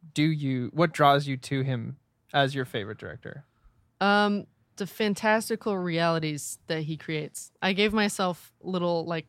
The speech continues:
Speaker 2: two lines or couple lines for each director that I really like. And fantastical reality was the first thing that came to mind because everything is set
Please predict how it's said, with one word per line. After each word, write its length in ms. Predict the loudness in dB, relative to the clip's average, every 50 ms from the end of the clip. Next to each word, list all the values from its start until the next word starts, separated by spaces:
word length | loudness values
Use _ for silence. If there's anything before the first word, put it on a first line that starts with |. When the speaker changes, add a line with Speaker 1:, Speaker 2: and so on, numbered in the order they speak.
| _ -8
Speaker 2:
two 140 | -4 -2 -2
lines 460 | 0 0 0 -2 -2 -2 -4 -6 -6 -6
or 220 | -6 -6 -6 -6 -10 _
couple 220 | -8 -6 -4 -4 -4
lines 280 | -4 -4 -4 -6 -8
for 320 | -8 -8 -8 -8 -8 -8 -12 _ _ _
each 340 | -10 -10 -8 -8 -10 -10
director 380 | -6 -4 -2 -2 -2 -2 -2 -4
that 100 | -2 -2
I 60 | -2
really 240 | -2 -2 -2 -2 -2
like. 320 | -2 -4 -4 -6 -8 _ _ _ _ _ _ _ _ _ _ _ -2
And 300 | 0 0 0 -2 -4 -4
fantastical 680 | -2 -2 -2 0 2 4 4 4 2 0 -4 -4 -4 -2
reality 400 | 0 0 2 2 2 0 -2 -4
was 100 | -4 -6
the 80 | -6
first 260 | -6 -4 -4 -4 -4 -4
thing 160 | -4 -6 -6
that 80 | -6 -6
came 200 | -6 -6 -6 -6
to 80 | -6 -4
mind 280 | -4 -4 -4 -4 -6
because 260 | -8 -6 -6 -6 -6 -2
everything 440 | -2 0 0 0 0 0 0 0 0
is 100 | -2 -2
set 380 | -4 -4 -2 2 2 2 0